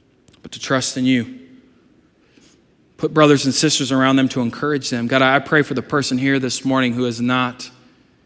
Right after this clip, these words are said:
your child. They have never trusted in Christ wholeheartedly for their salvation, to be forgiven of their sins. They've never dealt with that in their life. God, I pray that you would help them to see their desperate need for that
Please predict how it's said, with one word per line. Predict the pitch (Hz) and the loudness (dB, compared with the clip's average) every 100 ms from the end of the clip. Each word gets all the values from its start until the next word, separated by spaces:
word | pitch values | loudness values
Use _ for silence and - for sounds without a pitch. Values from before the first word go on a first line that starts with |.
| _ | _
your | 123 117 | -4 -2
child. | - 120 113 104 101 - _ _ _ _ _ _ _ _ _ _ _ _ _ _ _ _ _ | -4 -6 -6 -6 -10 -20 _ _ _ _ _ _ _ _ _ _ _ _ _ _ _ _ _
They | 131 | -2
have | 127 117 | -2 2
never | 127 135 135 127 113 - - - | 2 4 2 0 -4 -12 -20 -14
trusted | - 143 135 - 131 | -4 -2 0 0 0
in | 117 | -2
Christ | - - 127 113 - - - - _ _ _ _ _ | -4 -2 0 0 -6 -10 -12 -20 _ _ _ _ _
wholeheartedly | - 151 139 - 143 139 120 113 107 - - _ _ | -2 0 0 0 0 0 -2 -6 -8 -18 -20 _ _
for | _ 127 | _ -2
their | 127 | 0
salvation, | 120 127 120 131 123 120 107 - | 0 -2 0 0 -2 -4 -10 -10
to | 127 | -4
be | 131 | -2
forgiven | 123 120 143 147 | -2 -2 0 0
of | 139 | 0
their | 131 123 | -2 -2
sins. | - 127 110 - - - _ _ _ _ _ _ _ _ _ _ _ | -2 -2 -4 -8 -18 -20 _ _ _ _ _ _ _ _ _ _ _
They've | 120 | -2
never | 139 156 | 2 2
dealt | 139 156 165 | 4 4 4
with | 147 | 2
that | 147 | 0
in | 135 | 0
their | 131 | 0
life. | 131 127 117 | 2 0 -2
God, | - 127 | -2 0
I | 135 | 2
pray | 135 - 156 143 | 0 -2 2 2
that | 131 | 0
you | 131 139 | -4 -2
would | 139 113 | -2 -2
help | 135 135 | -4 -6
them | 127 117 | -4 -6
to | 117 | -4
see | - - 127 | -2 -2 -2
their | 120 117 | -2 -6
desperate | 113 123 113 107 127 | -4 -6 -6 -10 -8
need | 120 | -8
for | - 117 | -8 -10
that | 113 113 | -10 -10